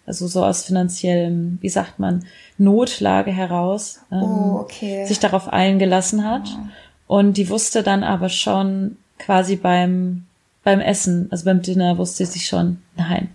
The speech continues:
Speaker 1: das kann ich nicht.“ Das, das, das war ihr schon so klar, als sie
Speaker 2: Okay.
Speaker 1: da saß und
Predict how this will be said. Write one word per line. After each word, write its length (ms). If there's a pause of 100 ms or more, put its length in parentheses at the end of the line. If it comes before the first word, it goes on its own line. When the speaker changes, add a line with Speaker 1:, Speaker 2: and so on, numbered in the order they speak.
Speaker 1:
das 200
kann 180
ich 160
nicht.“ 300
Das, 200
das, 380
das 220
war 120
ihr 80
schon 220
so 160
klar, 440 (360)
als 200
sie 60
Speaker 2:
Okay. 80
Speaker 1:
da 60
saß 600
und 540